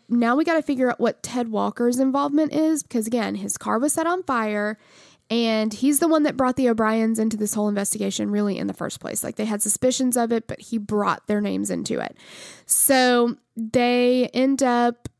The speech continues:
arresting Ted Walker for accessory to murder. They go and search his house. Um, they get a search warrant and all kinds of stuff. So Ted ends up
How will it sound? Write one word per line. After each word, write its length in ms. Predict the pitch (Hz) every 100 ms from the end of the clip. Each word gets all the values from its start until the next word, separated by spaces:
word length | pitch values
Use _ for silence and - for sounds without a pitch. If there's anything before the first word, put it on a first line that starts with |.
| _ -
arresting 1120 | 226 220 226 220 - - 269 269 269 269 277 262
Ted 200 | - 254
Walker 500 | 254 233 - 262 262
for 460 | - 233 220 220 -
accessory 460 | 220 - 208 240 262
to 60 | 285
murder. 440 | 247 233 233 247 - - - _
They 220 | 220 226
go 460 | 226 226 226 226 233
and 220 | - 214
search 200 | 214 214
his 140 | 262 233
house. 720 | 233 226 226 226 226 220 -
Um, 160 | 220
they 80 | 214
get 100 | 214
a 60 | 208
search 300 | 220 214 -
warrant 680 | 220 214 214 214 214 214
and 360 | 214 202 208 196 - - - -
all 140 | 214
kinds 220 | 220 214
of 60 | 208
stuff. 340 | 220 214 208
So 720 | - - 233 220 208 208 214 - _ _ - - - _ _ - - 247
Ted 320 | - 285 339
ends 360 | - 302 285 262
up 340 | 247 233